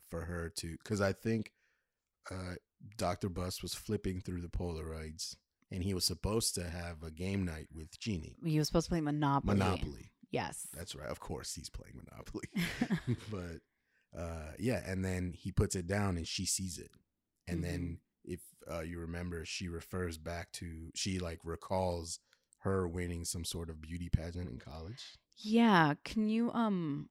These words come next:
Speaker 2: walk everyone through that scene?
Speaker 1: Sure. So Doctor Buss,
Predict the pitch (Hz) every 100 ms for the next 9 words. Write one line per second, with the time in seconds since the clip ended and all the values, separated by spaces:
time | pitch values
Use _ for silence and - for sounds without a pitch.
0 | - 147 147 147 - - 143 139 139 -
1 | 139 135 - - 147 143 147 - - -
2 | - - - _ - - 92 90 87 85
3 | - _ _ _ _ _ _ _ _ _
4 | _ _ - - 92 - 104 98 98 95
5 | -